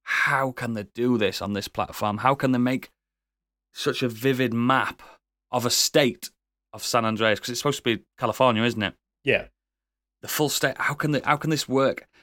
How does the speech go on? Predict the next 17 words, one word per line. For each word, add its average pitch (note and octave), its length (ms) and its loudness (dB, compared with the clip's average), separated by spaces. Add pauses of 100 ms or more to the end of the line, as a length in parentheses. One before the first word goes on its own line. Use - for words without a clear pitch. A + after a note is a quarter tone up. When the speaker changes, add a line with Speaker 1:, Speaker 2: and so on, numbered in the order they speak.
(280)
Speaker 1:
And A#2 100 -8
it G#2 60 -10
came A#2 200 -2
around, A2+ 260 2
and G#2+ 100 -6
I A2 40 0
remember A#2+ 260 2
the A#2 100 2
week B2 160 2
before, A#2 240 -2
I A#2 80 4
was A2+ 180 0
so, A#2+ 240 -2
like, A2+ 300 -6
I B2+ 40 -4
was C3 120 0
shaking C3 680 2